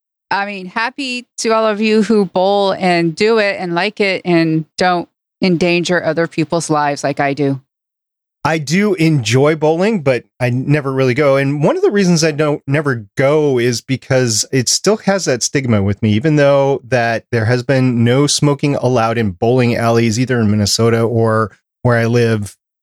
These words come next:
Speaker 2: for a long time. I still have that stigma of you go bowling and, and there's smoke and, and stuff like that. And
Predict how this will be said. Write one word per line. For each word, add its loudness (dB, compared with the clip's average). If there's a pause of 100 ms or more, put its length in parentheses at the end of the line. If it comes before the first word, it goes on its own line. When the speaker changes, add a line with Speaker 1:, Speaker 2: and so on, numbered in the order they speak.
(240)
Speaker 2:
for 0
a 0
long 0
time. 0
I -2
still 0
have -2
that -2
stigma 0
of -2
you 0
go 0
bowling 0
and, 0
and 2
there's 0
smoke -2
and, 0
and 0
stuff -4
like -2
that. 0
And 0